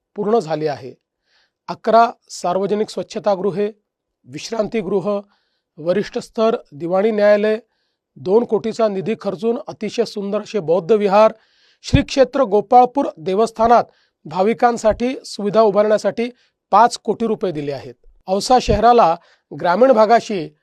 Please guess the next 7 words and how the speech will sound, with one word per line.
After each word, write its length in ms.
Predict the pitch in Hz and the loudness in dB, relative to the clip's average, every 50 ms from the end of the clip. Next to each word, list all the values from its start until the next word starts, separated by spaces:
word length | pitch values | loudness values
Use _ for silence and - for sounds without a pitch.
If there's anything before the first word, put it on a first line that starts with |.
| _ _ _ - | _ _ _ -12
आणि 220 | - 202 214 196 180 | -6 -4 -2 0 2
लातूर 300 | 175 170 170 - 262 240 - | 0 0 0 -2 -6 -4 -2
शहराशी 420 | - 220 208 208 208 - - 240 | -2 0 2 2 2 0 0 -8
जोडणारे 560 | 180 160 180 165 160 196 214 208 202 165 160 160 _ _ _ _ _ - | -8 -6 -8 -4 0 2 4 4 4 2 -2 -6 _ _ _ _ _ -18
सात 380 | - - - 214 208 247 247 240 | -14 -4 0 2 2 2 2 0
मार्ग 240 | 202 170 156 143 | -4 -4 -2 -4
आहेत, 240 | 156 143 123 135 - | -6 -8 -10 -12 -16